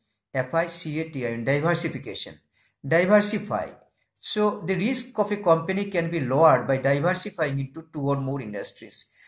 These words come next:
When you are alone, you cannot diverse to that extent.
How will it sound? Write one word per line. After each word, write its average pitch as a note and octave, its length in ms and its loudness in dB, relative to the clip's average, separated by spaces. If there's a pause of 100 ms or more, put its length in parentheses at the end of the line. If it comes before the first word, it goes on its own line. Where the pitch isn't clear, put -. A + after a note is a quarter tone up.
(140)
When A3 220 2
you A#3 120 2
are A#3 200 2
alone, D3 640 2 (300)
you E3+ 120 -4
cannot G3 420 2
diverse C3+ 600 2
to C#3 140 -4
that B2 260 2
extent. G#2 440 -8